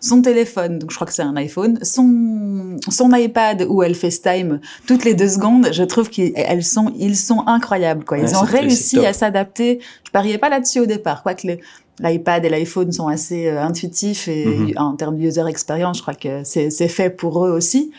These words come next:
Speaker 1: Mais, euh, j'ai, j'ai été hallucinée de voir la, la vitesse à laquelle ils ont, euh, adopté le truc et maintenant ça, ça paraît complètement, euh,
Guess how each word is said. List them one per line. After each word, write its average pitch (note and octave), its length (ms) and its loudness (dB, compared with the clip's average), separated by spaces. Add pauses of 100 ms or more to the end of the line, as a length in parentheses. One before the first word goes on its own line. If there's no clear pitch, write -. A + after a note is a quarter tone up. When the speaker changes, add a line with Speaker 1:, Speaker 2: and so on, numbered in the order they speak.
(240)
Speaker 1:
Mais, D#3+ 280 -2
euh, D3 140 -2
j'ai, D3 300 0
j'ai D3+ 160 -4
été D3+ 200 -4
hallucinée G#3+ 580 2
de F#3 80 -10
voir F#3 280 0
la, D3+ 220 -4
la D3+ 140 -6
vitesse F#3 340 -8
à F3 60 -6
laquelle D#3 320 -8
ils D#3+ 180 -6
ont, D#3 180 -6
euh, C#3 180 -6
adopté G3 500 -2
le F3+ 80 -2
truc C4+ 300 -2
et F3+ 40 0
maintenant E3 340 -2
ça, E3+ 240 -8
ça D#3+ 140 -8
paraît D#3+ 280 -6
complètement, G#3+ 680 0
euh, D#3 120 -6